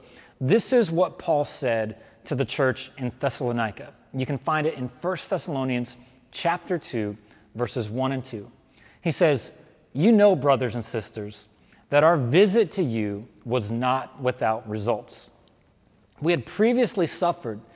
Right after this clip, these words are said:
and been treated outrageously in Philippi, as you know. But with the help of our God,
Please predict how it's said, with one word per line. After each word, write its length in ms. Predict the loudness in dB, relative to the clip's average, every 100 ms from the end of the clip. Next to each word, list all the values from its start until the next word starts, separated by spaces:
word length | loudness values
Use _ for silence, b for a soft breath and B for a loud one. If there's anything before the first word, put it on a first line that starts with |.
| b b -4
and 100 | 0
been 120 | 0
treated 420 | 2 4 4 2 0 4
outrageously 920 | 4 4 2 2 2 0 -2 0 0
in 120 | -2
Philippi, 580 | 0 0 2 -2 -6 -8 b b b 0
as 340 | 4 4 2
you 120 | 0
know. 380 | 2 2 0 -6 -20 -20 _ b b b b
But 120 | 4
with 220 | 4 4
the 120 | 2 0
help 460 | 4 4 4 2
of 120 | 2
our 140 | 4 2
God, 480 | 2 2 0 -6